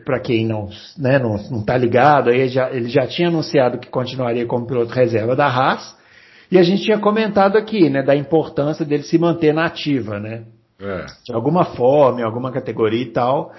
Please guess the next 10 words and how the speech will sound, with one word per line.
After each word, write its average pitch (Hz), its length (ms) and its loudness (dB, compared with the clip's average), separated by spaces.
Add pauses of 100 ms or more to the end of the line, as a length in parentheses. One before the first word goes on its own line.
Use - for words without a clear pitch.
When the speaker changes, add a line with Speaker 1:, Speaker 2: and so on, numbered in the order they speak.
(300)
Speaker 1:
E - 60 0
ele 156 240 8
foi 170 240 4
atrás 180 400 2
disso 185 220 -4
aí. 139 120 2
Tudo 196 220 -6
bem 196 260 0
que 262 360 0
correr 135 640 0